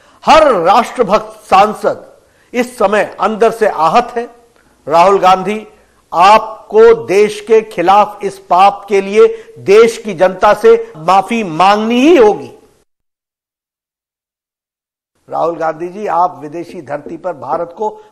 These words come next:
बदनाम कर रहे हैं, जबकि आज दुनिया में भारत को सलाम कर रही है दुनिया। देश की जनता आप पर विश्वास नहीं करती है,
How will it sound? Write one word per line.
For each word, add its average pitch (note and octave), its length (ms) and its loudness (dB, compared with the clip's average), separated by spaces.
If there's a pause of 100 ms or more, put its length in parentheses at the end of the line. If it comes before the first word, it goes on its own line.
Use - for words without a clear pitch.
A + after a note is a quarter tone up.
(100)
बदनाम D#3+ 480 -2
कर G#3 160 -4
रहे F#3+ 160 -6
हैं, C3+ 200 -14 (360)
जबकि F3 360 -6
आज F#3 260 2
दुनिया F3 340 -6
में A3+ 300 -4
भारत F#3 440 -2
को A3+ 120 0
सलाम A#3+ 520 0
कर A3+ 140 -2
रही G#3 180 -4
है E3+ 80 -4
दुनिया। B2 340 -20 (160)
देश G#3+ 300 0
की G#3+ 160 -14
जनता F#3 340 -2
आप F3+ 480 -2
पर G3+ 120 -4
विश्वास A3 480 -2
नहीं A3+ 140 -4
करती A3 340 -8
है, G#3 160 -16